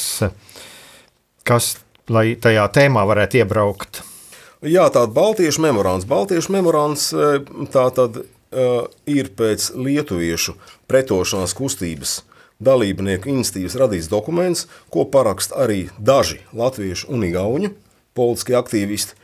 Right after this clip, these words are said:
Speaker 2: tūkstoš deviņsimt, ja nemaldos, septiņdesmit septītajā gadā. Viņš tiek adresēts kam? Tātad Vācijas Federatīvās Republikas valdībai,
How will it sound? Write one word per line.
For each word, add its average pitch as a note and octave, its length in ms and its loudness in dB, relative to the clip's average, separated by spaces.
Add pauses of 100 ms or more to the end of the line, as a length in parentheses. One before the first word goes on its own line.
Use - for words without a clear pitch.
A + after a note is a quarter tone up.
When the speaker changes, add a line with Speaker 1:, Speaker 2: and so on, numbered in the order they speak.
(360)
Speaker 2:
tūkstoš C3+ 480 -2
deviņsimt, A#2 600 -2
ja A2 60 -4
nemaldos, G2 440 -4
septiņdesmit G2+ 520 -4
septītajā A#2+ 500 -2
gadā. C#3+ 240 2 (440)
Viņš G3+ 200 -2
tiek F#2+ 180 -4
adresēts G2 560 0
kam? C#3 220 0 (460)
Tātad A#2+ 340 2
Vācijas B2+ 520 2
Federatīvās F3 600 2
Republikas D#3+ 500 -4
valdībai, D#3 520 2